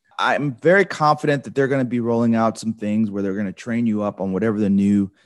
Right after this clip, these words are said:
technology is that they get into, or help you and assist you getting into the new,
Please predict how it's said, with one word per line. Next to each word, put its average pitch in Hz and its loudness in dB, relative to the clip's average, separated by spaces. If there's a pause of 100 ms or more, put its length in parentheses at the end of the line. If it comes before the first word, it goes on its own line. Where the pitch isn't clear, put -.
(280)
technology 104 0
is 101 0
that 92 -8
they 95 -4
get 107 -2
into, 131 -2 (100)
or 113 0
help 156 0
you 131 4
and 117 4
assist 117 -4
you 110 -2
getting 113 0
into 101 -2
the 92 -8
new, 92 -2